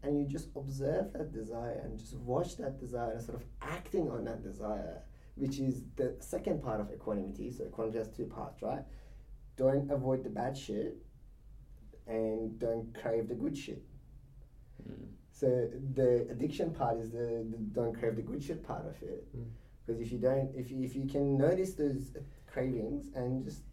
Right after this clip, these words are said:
Speaker 1: be like, "Hey, there is a sensation in my lungs that's craving a cigarette. Okay, let me see how long it lasts."
Speaker 3: Yeah.
Speaker 1: And then sort of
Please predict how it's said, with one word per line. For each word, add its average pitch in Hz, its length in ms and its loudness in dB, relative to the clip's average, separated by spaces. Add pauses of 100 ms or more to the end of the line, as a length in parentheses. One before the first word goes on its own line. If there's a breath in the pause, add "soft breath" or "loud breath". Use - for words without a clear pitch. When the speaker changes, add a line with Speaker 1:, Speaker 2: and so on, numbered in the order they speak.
(120)
Speaker 1:
be - 60 -2
like, 156 160 -2 (100)
"Hey, - 220 -4 (720)
there 131 200 4
is 127 180 2
a 123 60 -2
sensation 135 640 0
in 131 80 6
my 117 260 2 (880 loud breath)
lungs 175 560 6
that's - 600 2 (300)
craving 139 440 4
a 123 40 4
cigarette. 117 480 0 (140)
Okay, 147 340 4 (560)
let 143 120 6
me 151 80 8
see 139 160 0
how 131 180 2
long 117 180 2
it 110 60 0
lasts." 107 460 -6 (800)
Speaker 3:
Yeah. 120 340 -6
Speaker 1:
And 123 80 2
then 123 140 2
sort 123 160 0
of - 60 -6